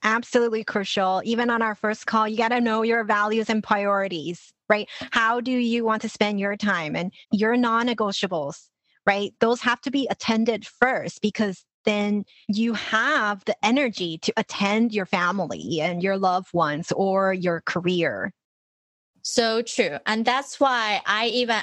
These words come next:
Speaker 2: ask all my speakers on my show to give them little self-reflection. So Lucy took my, "What's your number one killer that blocking you from creating that harmony in your life and work?" So she, of course,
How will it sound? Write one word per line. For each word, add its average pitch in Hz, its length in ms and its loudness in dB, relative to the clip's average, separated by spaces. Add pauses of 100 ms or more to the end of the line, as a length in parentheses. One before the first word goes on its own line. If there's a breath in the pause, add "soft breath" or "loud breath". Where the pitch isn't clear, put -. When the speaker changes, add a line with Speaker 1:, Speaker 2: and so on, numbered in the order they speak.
Speaker 2:
ask 208 400 -2
all 226 140 2
my 285 120 -2
speakers 220 600 -2
on 202 180 0
my 180 140 -2
show 185 440 0
to - 180 -2
give 233 280 0
them 233 300 0
little 202 300 0
self-reflection. 175 960 -2 (280 loud breath)
So 233 220 4
Lucy 285 360 0
took 262 280 0
my, 214 560 2 (240 loud breath)
"What's 247 240 2
your 302 100 2
number 247 320 2
one 220 240 0
killer 196 720 2
that 190 200 2
blocking 208 420 0
you 190 180 -2
from 185 280 0
creating 185 460 -2
that 170 120 0
harmony 180 560 -2 (160)
in 175 260 2
your 165 120 0
life 165 340 -2
and 185 300 -2
work?" 196 260 -2 (240 loud breath)
So 202 320 2 (300 loud breath)
she, 262 520 0 (120)
of 233 200 -2
course, 208 460 -2